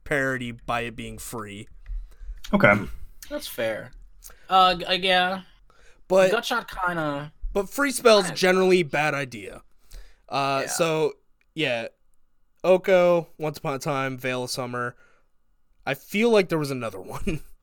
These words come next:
Speaker 1: that was banned in this standard.
Speaker 2: There was more than three? Uh, we can look this up.
Speaker 1: Yeah, we can definitely look it up. And it's probably something we should have done before, but it, uh, <laughs> it's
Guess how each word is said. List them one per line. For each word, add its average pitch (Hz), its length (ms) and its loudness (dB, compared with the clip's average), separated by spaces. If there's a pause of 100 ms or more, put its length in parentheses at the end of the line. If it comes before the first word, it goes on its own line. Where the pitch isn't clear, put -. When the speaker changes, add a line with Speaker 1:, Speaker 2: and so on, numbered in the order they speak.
Speaker 1:
that 127 120 -2
was 127 120 -8
banned 135 320 -2
in 127 260 -8
this 107 180 -8
standard. 95 560 -12
Speaker 2:
There 151 80 10
was 151 140 10
more 135 180 12
than 147 80 2
three? 135 240 6 (920)
Uh, 131 300 6
we 214 100 6
can 117 80 2
look 101 80 0
this 98 100 -6
up. 110 260 0 (120)
Speaker 1:
Yeah, 101 220 -4 (140)
we 170 100 -4
can 208 80 -2
definitely 196 260 2
look 143 140 0
it 120 60 -4
up. 110 220 -4 (140)
And 131 100 -4
it's 131 100 -8
probably 165 240 0
something 147 140 -2
we 143 80 -4
should 151 120 -4
have 135 60 -2
done 131 140 -4
before, 196 440 0 (540)
but 165 320 4 (640)
it, 175 220 4
uh, 175 460 6 (240)
<laughs> - 220 -20 (200)
it's 135 100 -4